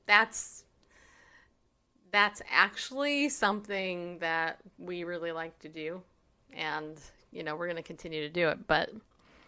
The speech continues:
it might be just not the way that we think. <laughs> We'll see. I don't know. I don't know, but we are thinking of, um, you know, thought of that,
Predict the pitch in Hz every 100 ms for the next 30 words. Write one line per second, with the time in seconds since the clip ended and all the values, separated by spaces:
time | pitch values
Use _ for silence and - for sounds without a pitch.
0 | - _ 240 - 202 202 185 175 175 165
1 | 160 - 160 - - 143 - 151 320 311
2 | - - 320 - - - 523 - - 427
3 | - 381 403 - 339 403 - 381 381 381
4 | - - 330 320 320 277 - - - -
5 | - - 320 302 254 214 285 240 240 277
6 | 285 302 294 262 254 233 180 190 185 180
7 | 165 170 - _ _ _ - 202 185 226
8 | 240 233 202 196 190